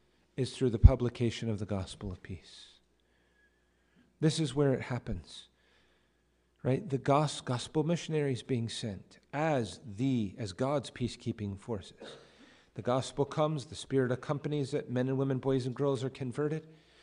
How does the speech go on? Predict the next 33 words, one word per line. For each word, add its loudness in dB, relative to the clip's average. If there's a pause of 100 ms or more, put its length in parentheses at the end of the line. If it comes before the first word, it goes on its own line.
(180)
They're -4
brought 4
under 2
the 2
lordship 2
of -6
Jesus -4
Christ. -6
They're -14
brought -2
to -4
worship 0
and -2
serve -2
him. -6 (1500)
Those 6
whom 8
they've 6
been 4
opposed 6
receive 0
the -2
gospel 2
as 0
well. 2
Now 0 (120)
they're 0
brothers. -6 (680)
Now 6
they're 4
bound 4
together 0 (920)
in, 2